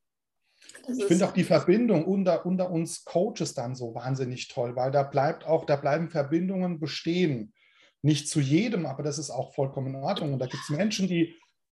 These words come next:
Speaker 2: "Ach, okay, cool", dann irgendwo ein Seminar später, ich war jetzt vor vierzehn Tagen bei, bei Christian Gärtner und dann so,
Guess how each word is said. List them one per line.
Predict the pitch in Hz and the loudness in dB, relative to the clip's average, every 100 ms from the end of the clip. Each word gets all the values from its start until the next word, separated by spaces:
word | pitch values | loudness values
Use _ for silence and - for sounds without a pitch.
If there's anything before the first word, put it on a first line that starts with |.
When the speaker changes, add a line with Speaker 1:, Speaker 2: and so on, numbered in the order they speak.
| _ | _
Speaker 2:
"Ach, | - - | -8 -6
okay, | 135 - 151 - | -2 2 2 2
cool", | 180 175 | 4 4
dann | 131 135 151 - | 4 0 -2 0
irgendwo | 165 165 165 160 | 2 2 2 2
ein | 151 | 2
Seminar | 143 160 170 156 151 | 2 0 0 0 0
später, | - 156 180 190 175 160 139 | -2 -2 0 0 0 0 -4
ich | 143 139 - | -6 -8 -4
war | 143 | -4
jetzt | - | -4
vor | 160 143 | -6 -2
vierzehn | 156 156 139 | -2 -2 -2
Tagen | 139 147 147 | 0 0 0
bei, | 139 139 | 2 2
bei | 139 135 | 0 -4
Christian | 139 147 147 143 139 | -2 -4 -4 -6 -2
Gärtner | 143 165 160 156 | 0 0 0 -2
und | 143 | 0
dann | 139 147 | 2 2
so, | 147 143 | 2 0